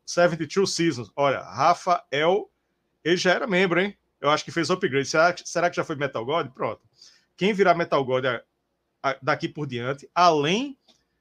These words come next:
desse sorteio do Seventy-two Seasons, co-, vai concorrer aos sorteios semanais normalmente. Vamos,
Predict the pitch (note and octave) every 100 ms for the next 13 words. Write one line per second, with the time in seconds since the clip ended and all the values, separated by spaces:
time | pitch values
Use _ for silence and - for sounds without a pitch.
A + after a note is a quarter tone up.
0 | _ _ B2+ C#3 B2+ D#3 - B2+ C#3 A3+
1 | E3+ B2+ B2 A#2+ - - B2+ - C#3 D3+
2 | A3+ - _ _ _ _ _ - F3 D#3+
3 | F3+ G3 G3 C#3+ D#3 G3+ G#3+ - F#3 F#3+
4 | G3+ F3+ C3+ D#3+ G#3 - - C#3 D#3+ C4+
5 | D#3+ C3 G2+ F#2+ C3 C#3+